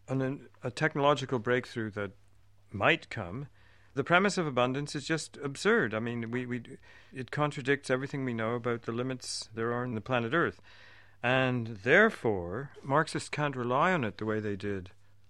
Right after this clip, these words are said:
through the tradition. So I'm saying it's not that we're saddled with two difficult premises.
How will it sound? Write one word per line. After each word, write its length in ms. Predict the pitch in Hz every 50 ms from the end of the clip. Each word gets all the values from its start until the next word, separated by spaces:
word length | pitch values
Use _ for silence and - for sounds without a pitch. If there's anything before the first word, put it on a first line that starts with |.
| - - - - - -
through 220 | - - 120 113
the 80 | 107 104
tradition. 560 | - - 101 104 101 98 - - 139 156 170 - - - - - - - - - - - - - - - -
So 260 | - - - 120 120
I'm 180 | 127 151 175 190
saying 520 | 175 - - 147 139 123 120 113 110 107 - - - - - - - - - - -
it's 220 | 117 110 - -
not 260 | 160 175 196 220 214
that 140 | - 208 165
we're 120 | 151 143 127
saddled 500 | - - 139 131 127 123 113 113 101 104
with 220 | 107 101 - -
two 520 | - - 151 165 165 143 113 101 95 98 - - - - - -
difficult 420 | - 123 104 117 113 - 101 92 -
premises. 840 | - 110 101 98 95 90 - - 87 85 92 107 - - - -